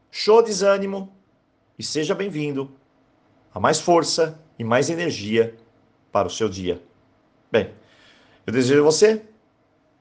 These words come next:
um forte abraço, um ótimo começo de semana e apenas com uma palavra, deixa aqui, aqui embaixo,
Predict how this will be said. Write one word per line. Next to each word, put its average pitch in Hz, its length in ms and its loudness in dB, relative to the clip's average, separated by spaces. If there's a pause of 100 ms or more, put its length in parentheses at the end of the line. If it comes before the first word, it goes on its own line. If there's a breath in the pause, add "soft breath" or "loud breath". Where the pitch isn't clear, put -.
um 92 60 -18
forte 160 420 2
abraço, 156 520 2 (600)
um 113 80 -10
ótimo 160 360 2
começo 123 300 -8
de - 60 -16
semana 175 440 -4 (640 soft breath)
e 143 100 -4
apenas 240 480 -2
com 240 160 -2
uma 269 180 -2
palavra, 127 600 4
deixa 202 340 -6
aqui, 226 440 -10 (100)
aqui 190 180 -14
embaixo, 233 520 -2